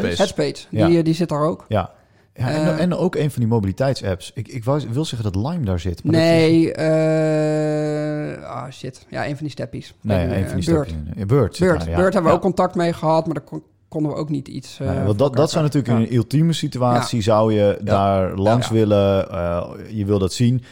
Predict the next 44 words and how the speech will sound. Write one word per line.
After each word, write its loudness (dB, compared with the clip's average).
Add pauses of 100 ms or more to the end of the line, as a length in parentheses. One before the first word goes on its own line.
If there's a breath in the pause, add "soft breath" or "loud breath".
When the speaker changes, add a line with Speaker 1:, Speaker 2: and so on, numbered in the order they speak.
(120)
Speaker 3:
En -6
bijvoorbeeld, -2
ik -10
grapte, 0
eh, -4
in -4
het 0
begin 0
over 0
Grindr 0
toen -6
we -2
daar -2
naartoe -4
gingen. -4 (380 soft breath)
Maar -4
toen 0
dacht -4
ik, -8
ja, 2
dat -2
is -8
eigenlijk -2
net -6
zo 0
als, -4
eh, 2
als -6
bijvoorbeeld, -6
eh, 0 (120)
porno-websites. -2 (340 soft breath)
De 0
infrastructuur -4
die 0
erachter -6
zit -4
is -8
vaak -4
zoveel 0
beter 2
dan 0
bijvoorbeeld -4
van -4
YouTube. -2